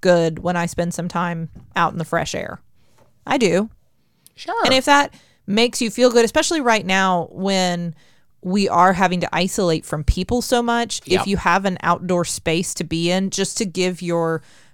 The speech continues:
Speaker 1: brain something different to process, some other stimuli, <laughs> I think that that is good right now for our mental health in the sense that this can be very, uh,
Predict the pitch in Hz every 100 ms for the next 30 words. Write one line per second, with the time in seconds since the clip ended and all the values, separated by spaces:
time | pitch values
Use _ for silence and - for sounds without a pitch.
0 | - 160 - - 170 170 180 180 165 170
1 | 165 165 151 156 - 160 151 - 175 175
2 | - 185 180 175 - 165 156 170 165 160
3 | - _ - - 180 185 185 170 170 170
4 | 175 - - - - - - - - 196
5 | 220 247 220 220 196 196 185 170 151 208
6 | 196 175 - - - - - - 180 180
7 | 170 175 165 160 180 175 170 170 165 165
8 | 170 165 160 165 165 - 165 - - 160
9 | 151 - _ _ _ 175 - 185 185 165
10 | - 185 165 165 156 160 156 156 - 151
11 | 147 143